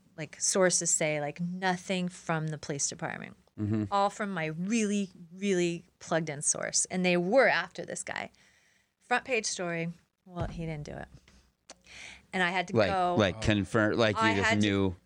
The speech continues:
Speaker 1: and they found
Speaker 2: They found
Speaker 1: it
Speaker 2: the
Speaker 1: was
Speaker 2: other
Speaker 1: a
Speaker 2: guy.
Speaker 1: drifter. It was a drifter who did it.
Speaker 2: yeah.
Speaker 1: And so I had to go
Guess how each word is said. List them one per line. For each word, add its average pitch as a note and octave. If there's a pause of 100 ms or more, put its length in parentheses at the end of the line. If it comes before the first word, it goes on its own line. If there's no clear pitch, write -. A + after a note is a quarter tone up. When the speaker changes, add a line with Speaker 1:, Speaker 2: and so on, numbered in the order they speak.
(320)
Speaker 1:
and G#3
they G#3+
found E3
Speaker 2:
They G2
found F2+
Speaker 1:
it F2
Speaker 2:
the E2+
Speaker 1:
was E2
Speaker 2:
other F2
Speaker 1:
a -
Speaker 2:
guy. E2+
Speaker 1:
drifter. E2+ (160)
It F#3+
was E3+
a -
drifter F#3
who F#3+
did F#3
it. F3
Speaker 2:
yeah. E3
Speaker 1:
And G3
so -
I G3+
had A3+
to A3+
go D#3+